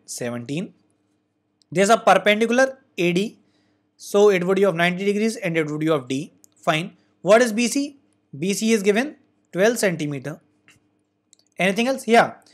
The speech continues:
A C is given, A C is given root two four one.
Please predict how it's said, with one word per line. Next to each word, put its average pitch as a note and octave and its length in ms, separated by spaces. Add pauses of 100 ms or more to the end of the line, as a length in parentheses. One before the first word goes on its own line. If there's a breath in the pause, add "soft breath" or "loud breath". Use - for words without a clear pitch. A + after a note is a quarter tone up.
(240 soft breath)
A A3+ 160
C D4 160
is A3 100
given, E3+ 360 (140)
A G#3 120
C A#3 160
is F3 120
given F3 360 (460)
root F#3 460
two G#3 200
four G3 480 (260)
one. D3+ 320